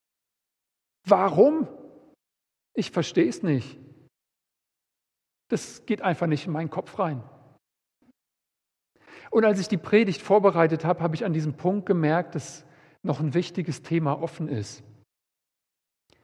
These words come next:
Nämlich die Frage, welche Antwort wir von Gott erwarten. Ich habe keine Antwort auf die Frage nach dem Krieg und nach den ganzen Toten, um das mal vorne wegzunehmen. Aber der Punkt für mich, den ich heute Morgen machen möchte, ist,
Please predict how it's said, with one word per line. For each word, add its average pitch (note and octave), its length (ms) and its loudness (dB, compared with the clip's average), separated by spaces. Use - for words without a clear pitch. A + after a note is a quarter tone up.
Nämlich D#3 240 0
die D3+ 100 -6
Frage, D#3 460 -2
welche C#3 300 -2
Antwort D3 440 -6
wir B2 100 -6
von C3+ 180 -10
Gott B2 180 -8
erwarten. B2 560 -8
Ich E3 140 -2
habe - 100 -2
keine F3 300 0
Antwort E3+ 340 0
auf D3 100 -4
die C#3+ 100 -6
Frage C#3+ 360 -2
nach C3+ 140 -4
dem C3 160 -6
Krieg F#3+ 280 -4
und - 80 -4
nach C3 120 -2
den C#3+ 140 -4
ganzen C#3 280 -8
Toten, A2+ 480 -4
um D3 140 -4
das C3+ 160 0
mal C#3 120 -4
vorne B2+ 280 -4
wegzunehmen. A2 720 -8
Aber D#3 160 4
der D3 80 6
Punkt A#3 340 4
für - 140 -2
mich, F3 300 2
den D3+ 160 0
ich C#3+ 120 -4
heute E3 200 2
Morgen D#3+ 280 2
machen D#3+ 280 -2
möchte, C3 340 -4
ist, C3 340 -2